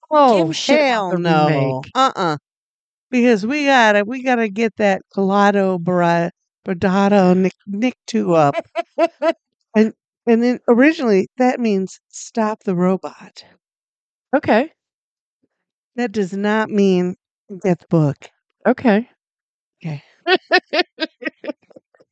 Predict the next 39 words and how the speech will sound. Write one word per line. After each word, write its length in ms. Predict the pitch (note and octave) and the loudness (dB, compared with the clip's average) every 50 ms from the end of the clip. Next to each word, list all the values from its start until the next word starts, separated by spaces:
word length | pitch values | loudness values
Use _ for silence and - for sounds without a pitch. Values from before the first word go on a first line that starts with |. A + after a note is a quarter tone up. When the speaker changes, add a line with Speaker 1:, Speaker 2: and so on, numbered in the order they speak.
| _ _ _ _ _ _ _ _ _ _ _ _ _ _ - | _ _ _ _ _ _ _ _ _ _ _ _ _ _ 0
Speaker 1:
But 280 | - C#4 B3+ - - G#3 | 2 2 2 2 0 0
that's, 400 | A3+ B3+ C4 C4 - - - - _ - - | 2 2 2 2 0 -4 -20 -18 _ -2 0
uh, 60 | - | 0
you 180 | - - A#3 A3+ | 2 2 2 2
know, 120 | G#3+ G3+ | 4 4
us 220 | G3+ G#3 G3+ - | 4 4 2 0
kids 280 | - - - B3 G3+ G#3 | -6 -2 -2 -2 0 0
of 80 | G#3+ F#3+ | -2 0
the 100 | G3+ F3 | 0 -2
sixties 640 | - - A#3+ G#3+ - - - - - F#3 F3 D#3+ F3 | 0 0 0 0 0 -2 -12 -6 -4 -4 -4 -4 -4
know 240 | F#3 F3+ F3 F3 F3 | -2 0 2 2 2
that 240 | F3 E3+ E3 - - - | 2 0 0 -2 -6 -8
kind 220 | - E3+ D#3+ D#3 | -8 -6 -6 -6
of 80 | D3 - | -10 -14
stuff. 380 | - - - - - - - _ _ _ _ _ _ _ _ _ - | -18 -16 -16 -16 -16 -16 -20 _ _ _ _ _ _ _ _ _ -2
Speaker 2:
Um, 480 | C4 D4 C#4+ C#4 C#4 C4+ C4 C4+ A#3+ - _ _ _ _ _ _ _ _ _ _ _ _ _ _ _ _ _ _ _ _ _ - | -2 0 0 0 0 -2 -2 -4 -10 -14 _ _ _ _ _ _ _ _ _ _ _ _ _ _ _ _ _ _ _ _ _ -2
Bridget 260 | D#4+ G4+ G#4 A#4 G4 | 0 0 0 0 -2
Fonda 320 | - D4 C4 B3+ C4 B3 A3+ | 0 0 2 2 2 2 2
was 140 | G#3+ G#3+ - | 2 0 -2
supposed 320 | - - A3 G#3 F3+ - | 0 0 2 2 2 0
to 60 | F#3 | 0
have 100 | F#3 F#3 | 0 2
a 60 | F#3+ F3 | 2 2
much 240 | F3+ F3+ F3+ - - - | 2 0 0 -2 -2 0
bigger 260 | - D#3+ D3+ F3 F#3 | 0 0 2 4 2
role. 340 | F#3+ F3+ G3 G3 G3 G3+ G3 | 4 4 4 4 6 6 6
You 180 | G3 F#3 F#3+ - | 6 4 4 4
only 220 | - G#3+ A3+ A3 | 2 2 2 2
saw 280 | G3 - - F#3+ E3 D#3 | 0 0 0 2 2 2
her 120 | - F#3 | 2 2
in 120 | F3+ F3 F3 | 2 2 2
the 80 | E3 | 2
very 260 | D#3+ E3+ E3 E3 E3 | 4 4 4 4 4
beginning 640 | D#3+ D#3+ D#3+ D#3 D#3+ D#3+ D#3 D#3+ E3 E3 D#3+ E3 E3 | 4 2 2 2 2 0 2 2 2 2 0 0 0
as 320 | - D3+ D#3 D#3+ D3+ - E3 | 0 2 2 2 0 2 2
Linda 320 | E3 D#3+ D#3+ D#3 E3 D#3+ | 2 4 4 4 2 2
the 80 | D#3 D#3+ | 0 0
girlfriend. 720 | - D#3+ D#3+ D#3+ E3 - - F#3 E3+ E3+ E3+ F3 F#3 - | 2 2 2 2 2 0 0 2 2 4 2 0 0 -2
Speaker 1:
Uh-huh. 360 | F#3+ F3 E3 D3+ E3+ E3+ G#3 | -2 -2 -2 -2 -4 -6 -6